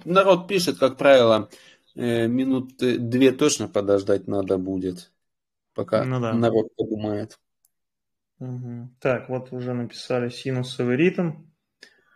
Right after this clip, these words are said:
Speaker 2: А, семьдесят пять, у вас нормальное. Увеличение левого предсердия. Так. Евгений написал.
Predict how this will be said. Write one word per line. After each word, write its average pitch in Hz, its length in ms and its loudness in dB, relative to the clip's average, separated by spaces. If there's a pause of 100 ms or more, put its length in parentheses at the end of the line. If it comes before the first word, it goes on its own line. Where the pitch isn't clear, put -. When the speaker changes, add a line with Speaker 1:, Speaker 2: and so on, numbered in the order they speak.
(480)
Speaker 2:
А, 113 540 0 (1500)
семьдесят - 540 -8
пять, 147 300 0
у 120 80 0
вас 120 240 -4
нормальное. 135 720 -4
Увеличение 120 760 -4
левого 120 360 2
предсердия. 123 1200 -2 (1500)
Так. 110 440 -4 (2750)
Евгений 117 640 -6
написал. 113 680 -10